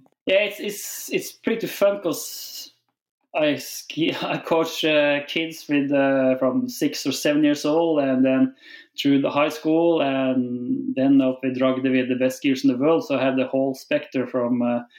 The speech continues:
from the pure beginners to the, to the old, uh, professionals like my brother Anders. So it's, it's lots of activity, and also a lot, of course, with the sponsors for, uh, Team Ragde and all the other sponsors, just, uh, to help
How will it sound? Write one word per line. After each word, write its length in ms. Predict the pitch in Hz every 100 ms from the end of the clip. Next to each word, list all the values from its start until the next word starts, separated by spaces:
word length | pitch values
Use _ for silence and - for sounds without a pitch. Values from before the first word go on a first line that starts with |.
| - _ -
from 240 | 135 127
the 320 | 120 120 123 123
pure 240 | - 139
beginners 480 | 131 127 139 135 127
to 180 | - 131
the, 420 | 127 123 123 120
to 80 | 127
the 280 | 123 120 120
old, 360 | 127 127 127 123
uh, 440 | 123 123 120 120 -
professionals 560 | 127 147 139 120 117 -
like 160 | 117 -
my 40 |
brother 280 | 120 120 120
Anders. 360 | 123 127 120 -
So 140 | 131
it's, 240 | 120 - - - - _ _ _
it's 220 | 151 143
lots 240 | 147 170 170
of 120 | 135
activity, 640 | - - 156 147 131 127 -
and 220 | - 135
also 560 | 135 131 - 131 131 131
a 100 | 127
lot, 220 | 131 131
of 120 | 127
course, 220 | - 135 -
with 120 | 127
the 40 |
sponsors 540 | 127 - 123 127 139 131
for, 300 | 135 123 120
uh, 280 | 120 120 120
Team 140 | 127 127
Ragde 260 | 123 120
and 300 | 127 123 120 117 _ _ _
all 100 | 131
the 60 | 123
other 140 | 127
sponsors, 600 | 127 131 127 135 131 -
just, 320 | - 123 -
uh, 240 | 123 117 117 -
to 80 | 135
help 260 | 127 135